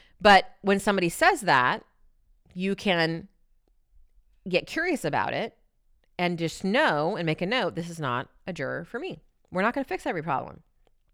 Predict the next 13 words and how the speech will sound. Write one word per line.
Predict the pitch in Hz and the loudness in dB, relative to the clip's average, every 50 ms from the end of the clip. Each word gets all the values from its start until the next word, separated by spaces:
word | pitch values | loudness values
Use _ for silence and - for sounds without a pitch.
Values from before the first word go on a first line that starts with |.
| _ _ _ _ _ _ _ _ _ _ _ _ - - - - - - - | _ _ _ _ _ _ _ _ _ _ _ _ -20 -20 -20 -20 -20 -4 0
I | - 220 | 2 4
just | 262 370 - - | 4 4 2 2
need | - 302 254 220 | 2 2 2 2
more | 226 226 214 190 | 2 2 0 2
facts. | - 208 185 165 101 - - - - | 6 6 8 8 6 4 -2 -2 2
I | 196 220 | 2 2
can't | - - 392 349 - | 2 2 0 0 2
answer | 220 240 269 - 254 | 2 2 2 2 0
if | 214 - | 0 2
I | 196 | 2
don't | 185 190 151 180 | 2 2 0 0
have | 196 175 165 - | 0 0 0 0
facts. | - 180 147 113 - - - - - - | 0 2 2 2 0 -2 -8 -18 -18 -18